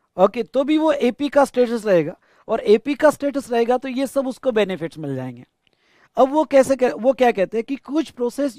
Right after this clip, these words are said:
usually done by cultivator or producer, तो वो प्रोसेस अलाउड होगी, which does not alter its essential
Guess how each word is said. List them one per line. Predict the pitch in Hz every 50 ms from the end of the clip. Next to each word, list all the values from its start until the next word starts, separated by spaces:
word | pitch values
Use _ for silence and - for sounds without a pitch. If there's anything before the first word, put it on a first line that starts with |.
| 196 175
usually | 226 269 240 269 311 320 320 320
done | 254 262 254 254 254
by | 254 247 -
cultivator | 240 220 208 247 247 240 233 - 233 240 233
or | - 220 214 -
producer, | 202 190 202 196 - - 135 - _ _ _ _ _ _ _
तो | 240
वो | 269
प्रोसेस | 240 - 254 240 - - 277 -
अलाउड | - - 208 214 208 190 151
होगी, | 123 107 - - - _ _ _ _ _ _ _ _ _ _ _
which | 190 233 285 233 202
does | 240 226 202 220 233
not | 269 294 311 - - - 208
alter | 220 233 202 - 285 294 - - - 240
its | 254 - - _ - 196
essential | 196 - 233 247 247 240 - 285 302 311